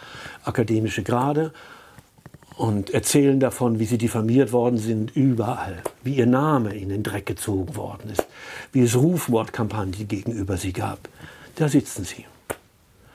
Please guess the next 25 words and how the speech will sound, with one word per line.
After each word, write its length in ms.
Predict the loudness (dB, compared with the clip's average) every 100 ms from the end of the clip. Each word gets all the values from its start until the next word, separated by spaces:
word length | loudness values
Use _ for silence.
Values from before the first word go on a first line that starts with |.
| -20 -20 -20 -20 _ _
und 280 | 0 0 2
wollen 400 | 4 4 4 4
nicht 600 | 4 2 -2 -12 -14 -18 _ _
in 120 | -4
diesen 320 | 0 0 0 0
Viervierteltag 800 | 2 2 2 2 2 0 -4 -4
des 220 | -6 -4
Krieges 540 | 2 4 4 4 2
gegen 320 | 4 4 4 2
die 100 | 2
Natur 600 | 2 -2 2 6 6 2 -10 -8
mit 500 | 2 4 2 -2 -10 -16 _
in 160 | 0 2
den 200 | 2 -2
Krieg 360 | -4 -4 -4 -4
ziehen. 340 | -4 -4 -8 -6
Wollen 300 | 4 4 4
sie 100 | 2
nicht, 280 | 2 2 -2 -10 -18 0
können 300 | 4 6 6
sie 120 | 6
nicht, 300 | 4 2 -4 -20 0
werden 260 | 2 2
sie 140 | 0 -8
nicht. 280 | -12 -16